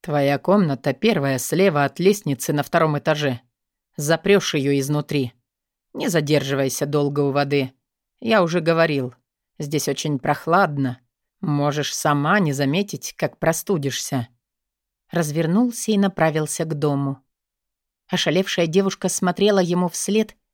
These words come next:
и никак не могла понять, что происходит на душе. Ключ?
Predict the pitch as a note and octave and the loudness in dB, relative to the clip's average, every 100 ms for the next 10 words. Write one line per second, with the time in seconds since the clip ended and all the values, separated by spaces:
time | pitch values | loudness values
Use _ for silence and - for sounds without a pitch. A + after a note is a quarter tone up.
0 | _ _ - F#3 E3+ - B3+ B3+ B3 A#3+ | _ _ 0 2 2 -2 -8 0 2 4
1 | A3 A#3 A#3 A#3+ A#3 D#3+ - - _ _ | 2 0 0 2 4 2 -4 -18 _ _
2 | _ _ - - D4 C#4 - F#3 F#3 - | _ _ -10 -6 -2 0 2 2 2 0
3 | A#3 A#3 G#3 G3 A3 - F3+ D3 - _ | 0 2 2 2 2 0 -2 -4 -6 _
4 | _ _ _ _ _ - D#3 G#3 - - | _ _ _ _ _ -6 -4 -4 -6 -12